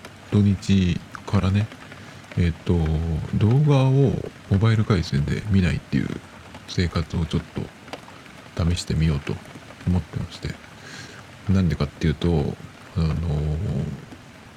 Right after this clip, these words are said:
今固定回線を引いてないんですけど、しばらく、何年かね。あの、移動がたまにあるんで、その時に固定回線引いてるとめんどくさいじゃないですか。その、使ってない間、置いとくのもだしね。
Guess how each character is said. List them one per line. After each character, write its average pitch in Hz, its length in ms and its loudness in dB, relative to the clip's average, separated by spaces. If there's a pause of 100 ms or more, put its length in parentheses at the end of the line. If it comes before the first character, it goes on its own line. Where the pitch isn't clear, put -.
(140)
今 98 160 4
固 - 140 -2
定 101 160 4
回 92 180 2
線 - 160 -2
を - 40 -2 (720)
引 95 60 2
い 85 60 2
て 87 100 0
な 80 80 2
い 78 60 0
ん - 20 0
で 120 100 -8
す - 120 -14
け - 80 -10
ど、 - 80 -8 (100)
し 95 160 -2
ば 80 120 -2
ら - 80 -8
く、 - 220 -8
何 82 220 0
年 71 80 -2
か 67 160 -8
ね。 78 80 -4 (840)
あ 82 120 0
の、 78 100 2 (540)
移 110 100 2
動 120 180 4
が 110 120 2
た 110 80 -2
ま 98 160 2
に 82 100 2
あ 80 80 2
る 78 60 0
ん 110 120 -6
で、 78 140 -6 (140)
そ - 140 -2
の 110 40 -2
時 - 200 2
に - 180 -2
固 - 240 -8
定 123 160 2
回 120 120 2
線 78 220 -4
引 95 80 0
い - 20 -4
て - 140 -2
る 78 80 -2
と - 140 -8 (1080)
め 95 100 4
ん 104 80 4
ど 101 80 2
く - 80 -8
さ - 80 2
い 87 40 2
じ 76 40 0
ゃ 76 40 -2
な - 80 -4
い - 20 -4
で 85 60 -8
す - 60 -16
か。 85 120 -4 (340)
そ 90 80 0
の、 82 200 2
使 - 200 -4
っ - 20 2
て - 220 -6
な 110 140 4
い 80 160 2
間、 80 340 -2 (500)
置 92 120 4
い 87 40 2
と 92 120 2
く 92 100 2
の 80 100 2
も - 220 -4
だ - 140 -6
し - 100 -10
ね。 90 140 -2